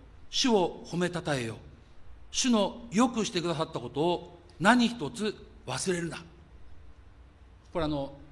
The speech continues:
お、サーラ・アンドリュース姉妹が最後に建てた沼津教会の礼拝堂にもこの御言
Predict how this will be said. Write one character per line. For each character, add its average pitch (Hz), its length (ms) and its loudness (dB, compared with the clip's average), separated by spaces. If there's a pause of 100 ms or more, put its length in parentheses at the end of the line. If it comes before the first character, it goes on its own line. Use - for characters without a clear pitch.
(420)
お、 - 320 -12
サ 180 160 -4
ー 160 60 -2
ラ・ 151 240 -2
ア - 20 -4
ン 160 80 -4
ド 151 80 -2
リ 143 60 -4
ュ - 20 -6
ー 135 40 -8
ス 143 200 -6
姉 131 160 -4
妹 123 60 -10
が 165 200 -4
最 233 240 -2
後 185 100 -2
に 135 120 -6
建 160 160 -8
て 127 100 -8
た 147 160 -2
沼 156 260 -2
津 190 140 -6
教 180 240 -4
会 156 260 -6
の 190 220 -2
礼 143 160 -2
拝 143 200 -2
堂 147 160 -4
に 185 80 -4
も - 280 -2 (180)
こ 170 80 -6
の 151 100 -2
御 135 100 -4
言 143 120 -4